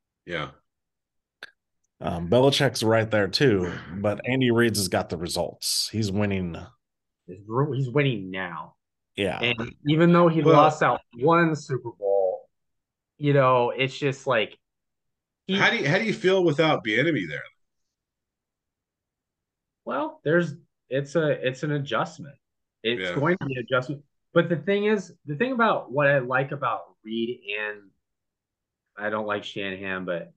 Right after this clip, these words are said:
Speaker 3: I just gotta look at the body of work, is they have a system. They have a way that they do things.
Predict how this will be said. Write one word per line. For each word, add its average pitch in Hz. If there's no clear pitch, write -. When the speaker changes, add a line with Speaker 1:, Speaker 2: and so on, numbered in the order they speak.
Speaker 3:
I 95
just 95
gotta 98
look 95
at 98
the 101
body 98
of 95
work, 95
is 101
they 131
have 156
a 104
system. 101
They 104
have 117
a 101
way 113
that 117
they 107
do 110
things. 87